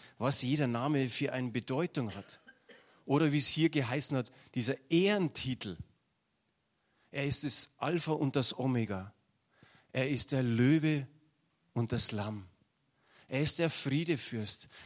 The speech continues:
Er ist der König der Könige, der Immanuel und so weiter. Und der Engel ruft aus, "Er ist Retter, Christus und Herr." Und wir gehen nur ein bisschen auf den Retter ein.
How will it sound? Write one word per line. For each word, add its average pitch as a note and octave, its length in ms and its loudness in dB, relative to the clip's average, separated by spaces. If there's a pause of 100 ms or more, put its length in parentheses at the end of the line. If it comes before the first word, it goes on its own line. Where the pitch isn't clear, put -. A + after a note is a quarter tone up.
(100)
Er C3+ 180 2
ist D#3+ 220 2
der D3 100 2
König E3 520 2
der C3+ 100 0
Könige, C#3+ 600 -2
der B2 240 -4
Immanuel D3+ 680 0
und G#3+ 320 2
so D#3+ 200 -2
weiter. C#3 440 -6 (920)
Und B2+ 140 0
der C3+ 120 4
Engel F#3+ 240 2 (120)
ruft F3 320 -2
aus, E3 240 2
"Er A#2+ 180 0
ist A2+ 160 2
Retter, B2+ 460 -4
Christus - 560 -2
und C3 160 -4
Herr." A#2 400 -6 (1300)
Und A#2+ 80 -4
wir B2 80 0
gehen D3+ 220 0
nur E3+ 140 4
ein D#3 160 0
bisschen E3 400 0
auf B2+ 180 -2
den A#2+ 180 -2
Retter A2 460 -2
ein. A2+ 320 -6